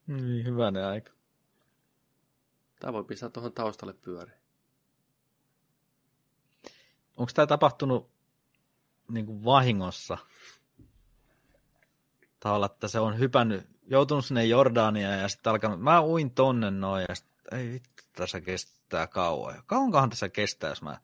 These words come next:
Speaker 1: jos mä uin tonne vielä ja tonne ja tonne. Mulle tuli mieleen toi Prey-peli joskus kolmekuusikymppisellä muistaakseni. Joo,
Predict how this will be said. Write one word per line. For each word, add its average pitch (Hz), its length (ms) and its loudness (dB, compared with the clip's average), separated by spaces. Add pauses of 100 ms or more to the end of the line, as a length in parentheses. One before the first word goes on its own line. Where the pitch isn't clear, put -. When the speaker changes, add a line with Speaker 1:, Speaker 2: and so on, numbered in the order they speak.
Speaker 1:
jos - 140 -14
mä 123 100 0
uin 110 180 0
tonne 92 460 -2
vielä 62 340 -14
ja 62 120 -14 (400)
tonne 80 480 -2
ja 64 180 -14
tonne. 92 300 -10 (1500)
Mulle 117 180 -2
tuli 131 180 4
mieleen 113 440 2
toi 104 360 0 (1400)
Prey-peli 101 1120 2
joskus - 460 -10 (340)
kolmekuusikymppisellä 95 1120 -6
muistaakseni. - 760 -12 (2500)
Joo, 90 340 -10